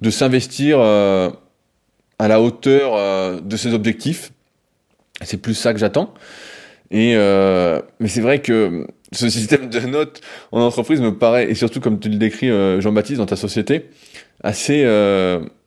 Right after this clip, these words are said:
assez peu motivant et assez bizarre. Euh, mais c'est vrai que comme j'avais écouté le podcast France Culture la semaine dernière, c'était, euh, complètement fou, quoi. C'était vraiment complètement fou. Euh, je voulais répondre maintenant à Damien.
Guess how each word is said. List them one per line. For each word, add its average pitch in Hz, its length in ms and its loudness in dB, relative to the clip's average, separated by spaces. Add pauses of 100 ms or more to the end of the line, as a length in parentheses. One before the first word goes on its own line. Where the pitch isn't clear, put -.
(240)
assez 139 200 -4
peu 139 160 -2
motivant 131 680 2
et 110 160 4
assez 117 200 2
bizarre. 139 540 2
Euh, 98 340 -2 (680)
mais 120 300 0
c'est 120 140 0
vrai 147 140 4
que - 80 -4
comme 131 220 0
j'avais 123 140 2
écouté 120 200 -4
le 110 60 -2
podcast 131 480 -2 (800)
France 107 180 -6
Culture 117 200 -2
la 101 80 2
semaine 104 200 -2
dernière, 104 320 -2 (480)
c'était, 123 400 -2
euh, 92 200 2 (400)
complètement 131 460 0
fou, - 180 -12
quoi. 98 160 -12
C'était 101 200 -10
vraiment 117 220 -4
complètement 104 420 -6
fou. - 180 -20 (640)
Euh, 107 380 0 (500)
je 110 100 -4
voulais 156 140 4
répondre 160 200 2
maintenant 156 180 2
à 127 80 4
Damien. 117 320 2